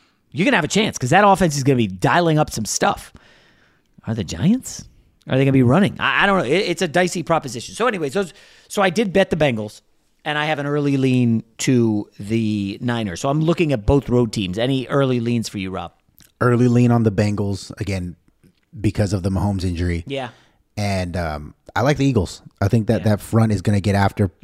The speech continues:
Speaker 2: Brock Purdy in a way that nobody's been able to get to him in the last month and a half or so.
Speaker 1: So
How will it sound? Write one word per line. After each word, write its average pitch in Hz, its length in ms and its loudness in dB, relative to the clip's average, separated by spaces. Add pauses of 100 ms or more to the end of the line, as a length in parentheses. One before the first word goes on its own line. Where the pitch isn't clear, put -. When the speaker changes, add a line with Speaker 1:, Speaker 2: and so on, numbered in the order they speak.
Speaker 2:
Brock 101 240 2
Purdy 98 260 2
in 95 60 0
a 92 60 0
way 92 200 0
that 87 200 -4 (100)
nobody's 92 480 0
been 87 100 -2
able 87 220 -2
to 90 100 -6
get 85 200 -4
to - 180 -4
him 82 180 -4
in 82 60 -6
the 80 80 -6
last 78 280 -6 (200)
month 82 200 -6
and 80 60 -10
a 78 60 -10
half 78 160 -6
or - 60 -10
so. 73 220 -10
Speaker 1:
So - 360 0